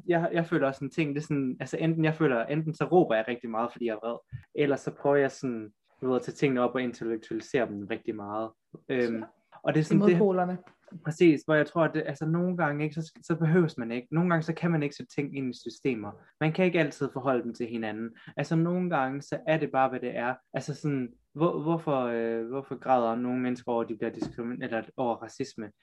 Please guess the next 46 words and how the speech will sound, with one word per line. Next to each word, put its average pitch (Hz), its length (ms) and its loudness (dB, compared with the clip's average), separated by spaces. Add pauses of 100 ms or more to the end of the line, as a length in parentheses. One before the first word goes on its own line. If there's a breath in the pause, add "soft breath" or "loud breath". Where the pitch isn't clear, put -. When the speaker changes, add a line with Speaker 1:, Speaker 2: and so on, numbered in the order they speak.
(120)
Speaker 1:
Det 160 80 4
behøves 185 280 6
ikke 160 140 0
altid 147 340 0
være 120 400 0
bundet 127 220 0
op 131 180 -2
på - 80 -6
strukturel - 540 -4
racisme, 123 580 -8
eller 120 220 -2
der 123 80 0
er 117 100 2
et 117 100 -4
system, - 440 -2
der 104 80 -4
har 120 120 -6
været 123 240 2
i - 20 4
generationer. 117 720 -6 (320 soft breath)
Speaker 2:
Mm. 214 100 4
Speaker 1:
Det 208 140 4
kan, 185 100 -2
det 165 120 2
kan 180 80 0
også 165 120 0
godt 160 180 0
bare 139 240 2
være, 139 340 2
hvad 139 100 -4
det 113 140 -10
er. 117 240 -2 (260 loud breath)
Og 127 80 -2
det 165 120 4
tror 160 180 0
Speaker 2:
Ja. 127 60 6
Speaker 1:
jeg, 117 100 0
det 120 100 -4
der, 139 100 -2
det 165 160 0
der 160 80 4
med 139 160 2
sådan 135 260 -6
også 131 280 -6
at 120 60 -10
kunne 117 260 -2